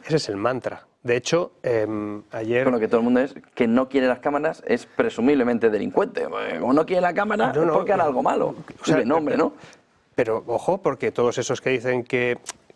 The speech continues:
Speaker 1: que incluso utilizan ese discurso de, "Bueno, no has hecho nada, si yo no, como no he hecho nada malo, a mí me da igual, ¿no? Si saben dónde está o lo que he hecho y tal". Bueno, vale, hasta que, hasta que algo de lo que hace se considere que está mal. Porque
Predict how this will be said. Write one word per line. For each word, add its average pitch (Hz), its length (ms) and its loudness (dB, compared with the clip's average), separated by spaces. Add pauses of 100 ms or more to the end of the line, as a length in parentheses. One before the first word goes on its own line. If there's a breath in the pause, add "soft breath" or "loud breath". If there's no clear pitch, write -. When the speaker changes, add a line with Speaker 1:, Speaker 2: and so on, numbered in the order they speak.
(160)
Speaker 1:
que 120 220 -2
incluso 120 320 -2
utilizan 117 420 -2
ese 123 180 -2
discurso 120 300 -2
de, 117 60 0
"Bueno, 123 200 -10 (140)
no 117 80 -2
has 117 60 -2
hecho 127 180 -2
nada, 131 220 -2
si 120 100 -10
yo 127 120 -2
no, 135 100 -4
como 131 160 -4
no 135 80 0
he - 20 -4
hecho 147 120 -2
nada 147 200 -2
malo, 143 180 -2
a - 20 -4
mí 156 100 -2
me 160 100 2
da 156 120 -2
igual, 127 360 -2
¿no? 139 140 -4
Si 120 360 -2
saben 120 360 -2
dónde 117 240 -2
está 120 340 -2
o 131 80 -2
lo 120 140 0
que 120 200 -4
he - 20 -2
hecho 123 180 -8
y 120 60 -6
tal". 123 180 -4 (180)
Bueno, 123 140 -10
vale, 123 320 -4
hasta 113 320 -6
que, 107 300 -4 (420 loud breath)
hasta 117 260 -4
que - 120 -4
algo 123 240 0
de 127 40 0
lo 123 120 -2
que 131 80 -4
hace 127 160 -6
se 147 100 -6
considere 135 340 -2
que 107 60 -6
está 104 160 -8
mal. 127 160 -4 (1000)
Porque 104 260 -4